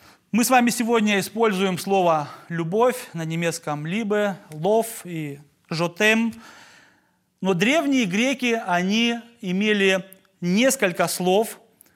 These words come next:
которые описывали любовь. Это была семейная любовь, сторге, э, дружеская любовь, филия, романтическая любовь, эрос, и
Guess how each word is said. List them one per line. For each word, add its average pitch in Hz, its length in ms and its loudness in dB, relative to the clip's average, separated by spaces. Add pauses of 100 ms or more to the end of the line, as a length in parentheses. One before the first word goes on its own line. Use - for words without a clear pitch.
(100)
которые 190 460 2
описывали 165 720 0 (180)
любовь. 160 640 -4 (960)
Это 185 220 2
была 170 500 4
семейная 254 720 2
любовь, 254 600 2 (320)
сторге, 247 720 2 (500)
э, 175 200 4
дружеская 254 640 2
любовь, 233 640 0
филия, 247 640 0 (640)
романтическая 226 840 2
любовь, 220 420 2
эрос, 240 480 2 (260)
и 220 400 0